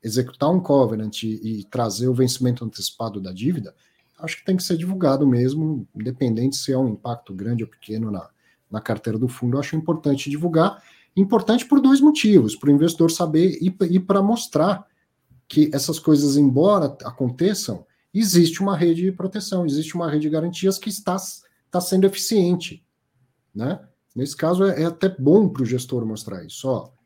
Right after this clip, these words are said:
a rede de garantias aqui está sendo eficiente e o, o fundo não tá sendo prejudicado,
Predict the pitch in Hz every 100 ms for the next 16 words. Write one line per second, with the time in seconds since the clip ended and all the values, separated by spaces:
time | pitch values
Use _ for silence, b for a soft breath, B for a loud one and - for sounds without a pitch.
0 | _ 107 110 151 170 170 156 143 139 -
1 | 143 139 135 151 156 - - - - 156
2 | - 160 170 170 185 - 160 170 - 190
3 | 196 190 160 156 185 180 185 185 175 165
4 | 165 165 160 _ _ _ 156 151 160 160
5 | 156 151 165